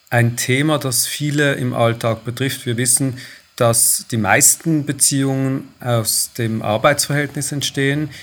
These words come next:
Wir wissen seit kürzerem, dass diese Hierarchien das Problem darstellen. Es gab jetzt wieder eine große Debatte in den U S A.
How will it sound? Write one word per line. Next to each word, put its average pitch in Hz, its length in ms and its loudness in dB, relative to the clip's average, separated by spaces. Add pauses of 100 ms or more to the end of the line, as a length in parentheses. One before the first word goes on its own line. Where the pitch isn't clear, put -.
(640)
Wir 123 280 2
wissen 143 420 4
seit 120 380 2
kürzerem, 139 500 0
dass 123 220 0
diese 131 280 0
Hierarchien 135 1000 0 (120)
das - 180 0
Problem 117 500 0
darstellen. 139 720 0
Es - 160 -6
gab 107 240 -4
jetzt 107 220 -2
wieder 123 180 -6
eine 117 120 -2
große 117 300 -4
Debatte 113 380 -2
in 113 60 -2
den 117 200 -4
U 123 80 0
S 120 160 0
A. 127 160 2